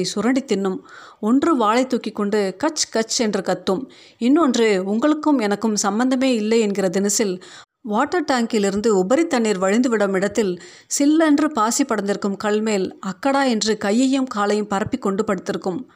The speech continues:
அணில்களுக்கு இத்தனை துடிப்பும் விளையாட்டும் இருக்கும் என்று அவள் வாஸ்தவத்திலே நினைக்கவில்லை. ஆதலால் முதல் சில நாட்கள் வியந்து நின்றாள். அப்புறம்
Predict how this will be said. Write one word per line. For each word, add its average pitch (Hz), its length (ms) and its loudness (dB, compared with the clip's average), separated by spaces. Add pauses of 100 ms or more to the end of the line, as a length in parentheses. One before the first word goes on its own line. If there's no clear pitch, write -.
(320)
அணில்களுக்கு 226 640 -2 (280)
இத்தனை 330 360 2
துடிப்பும் 233 480 0
விளையாட்டும் 220 560 0
இருக்கும் 214 300 0
என்று 196 260 0 (140)
அவள் 185 280 -2
வாஸ்தவத்திலே 233 640 0
நினைக்கவில்லை. 202 600 0
ஆதலால் 180 440 0 (360)
முதல் 339 280 0
சில 226 240 0
நாட்கள் 202 460 0 (100)
வியந்து 240 360 2
நின்றாள். 190 420 0 (360)
அப்புறம் 196 320 -2